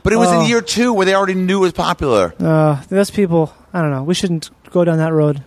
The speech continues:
Speaker 1: They sell it on the idea that, like, well, it'll really help your career. And
Speaker 2: Oh,
Speaker 1: it,
Speaker 2: that's
Speaker 1: and it does.
Speaker 2: Yeah.
Speaker 1: Certain times.
Speaker 2: It's disgusting.
Speaker 1: <laughs>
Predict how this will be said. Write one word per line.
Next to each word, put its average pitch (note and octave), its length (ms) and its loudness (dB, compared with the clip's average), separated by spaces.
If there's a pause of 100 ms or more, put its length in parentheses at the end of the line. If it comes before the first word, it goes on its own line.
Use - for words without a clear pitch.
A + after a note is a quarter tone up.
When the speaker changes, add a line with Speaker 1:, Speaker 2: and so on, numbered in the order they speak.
Speaker 1:
They B2+ 120 2
sell C#3+ 320 0
it B2+ 260 0
on A2 140 2
the A2 100 2
idea G#2+ 240 2
that, G2+ 60 2
like, G2+ 220 2
well, G#2 200 2
it'll G#2+ 140 0
really G2+ 220 4
help G#2+ 160 0
your G2 80 0
career. F#2+ 420 0 (800)
And F3+ 100 2
Speaker 2:
Oh, - 20 4
Speaker 1:
it, E3+ 60 4
Speaker 2:
that's D#3+ 180 -2
Speaker 1:
and G#2+ 100 0
it A#2 80 -4
does. C3+ 440 0 (460)
Speaker 2:
Yeah. C#3+ 320 2 (100)
Speaker 1:
Certain A2+ 300 0
times. G2 380 -2
Speaker 2:
It's - 200 -6
disgusting. D#3 640 0 (540)
Speaker 1:
<laughs> - 180 -8